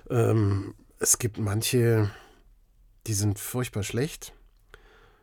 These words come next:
Es gibt manche, die, ähm, hatte ich auch schon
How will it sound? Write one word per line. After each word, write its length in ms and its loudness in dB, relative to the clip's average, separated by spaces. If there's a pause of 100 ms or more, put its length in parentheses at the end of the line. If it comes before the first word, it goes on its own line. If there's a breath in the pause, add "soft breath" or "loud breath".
Es 140 -6
gibt 140 0
manche, 440 2
die, 540 2
ähm, 720 0 (360 loud breath)
hatte 200 -4
ich 100 -4
auch 240 -4
schon 640 -2